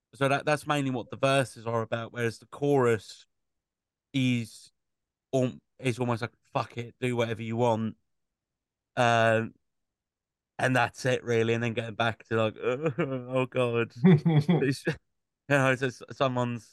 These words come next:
Speaker 1: you know, probably getting, you know, "Oh, my ex is getting drilled somewhere while I'm crying <laughs> somewhere." And making it sound a lot sadder than it actually is.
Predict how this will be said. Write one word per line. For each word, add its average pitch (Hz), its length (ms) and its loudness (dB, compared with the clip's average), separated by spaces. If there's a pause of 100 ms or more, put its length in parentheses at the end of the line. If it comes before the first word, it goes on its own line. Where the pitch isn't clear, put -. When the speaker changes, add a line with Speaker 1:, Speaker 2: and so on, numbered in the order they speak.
(800)
Speaker 1:
you 120 60 -8
know, 120 180 2
probably 120 320 -2
getting, 120 280 -6 (440)
you 120 80 -6
know, 113 220 2 (260)
"Oh, 151 200 2
my 135 180 -2
ex - 200 -8
is 120 80 -10
getting 120 240 -4
drilled 123 380 0
somewhere 113 420 0
while 117 220 2
I'm 117 380 2 (720)
crying 123 380 0
<laughs> - 0 -
somewhere." 113 600 -12 (1080)
And 156 120 -2
making 165 280 0
it 156 140 0
sound 143 240 0
a 131 60 -2
lot 135 240 0
sadder 123 380 -2
than 113 160 -4
it 107 100 -10
actually 113 400 -4
is. 107 160 0